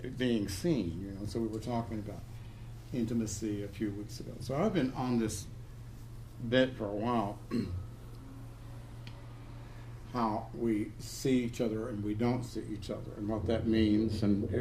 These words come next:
you're, some of you remember I was talking about the Joy Luck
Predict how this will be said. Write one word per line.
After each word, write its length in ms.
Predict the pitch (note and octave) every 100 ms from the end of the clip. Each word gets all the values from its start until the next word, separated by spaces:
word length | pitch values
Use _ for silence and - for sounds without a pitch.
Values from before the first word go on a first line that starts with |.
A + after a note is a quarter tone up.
| -
you're, 220 | G#2 A#2
some 200 | - B2
of 80 | A2
you 100 | A2
remember 460 | A2 G#2+ G#2+ G#2+ G#2
I 40 |
was 300 | G2+ G2+ - - - - -
talking 220 | A#2 A2
about 240 | G#2 G#2
the 80 | A2+
Joy 360 | A2+ A2+ A2+ A2
Luck 240 | G#2 G#2+